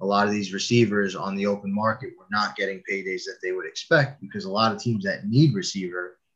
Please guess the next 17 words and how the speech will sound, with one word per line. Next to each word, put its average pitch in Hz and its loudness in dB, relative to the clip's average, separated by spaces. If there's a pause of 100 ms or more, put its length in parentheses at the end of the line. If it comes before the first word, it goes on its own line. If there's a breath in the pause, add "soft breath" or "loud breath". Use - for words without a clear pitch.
(120)
are 98 -2
saying, 101 0
"Why 110 6
would 117 8
I 104 6
pay 107 0
you 104 2
when 95 -4
I 95 -4
could 92 -12
just 95 -10
go 101 -4
to - -20
the 92 -14
draft 101 -2 (440)
of - -10
this - -2